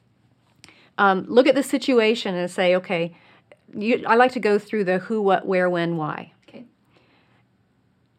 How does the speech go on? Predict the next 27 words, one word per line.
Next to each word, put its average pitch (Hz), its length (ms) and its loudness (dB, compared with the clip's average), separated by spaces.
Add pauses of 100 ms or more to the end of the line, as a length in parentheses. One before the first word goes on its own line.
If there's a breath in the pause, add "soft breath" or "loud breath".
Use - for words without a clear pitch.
(140)
And 196 240 -2
the, 175 360 -2 (260)
the 175 140 -4
what 202 580 2 (680)
is 190 260 0
what 202 200 0
cannot 202 420 -2
be 180 100 -6
changed. 156 580 -8 (100)
The 214 80 -2
schoolwork, 185 760 -2
it - 180 -2
must 196 340 -2
be 180 160 -4
done, 165 600 -8
or 190 140 -2
whatever 185 340 -2
that 185 160 -2
lesson 180 440 -4
is. - 500 -8 (420 soft breath)
If 226 220 4
it's 202 180 0
on 196 340 2
the 185 80 0
list, 170 500 -4
you 185 120 -2
know, 160 360 -4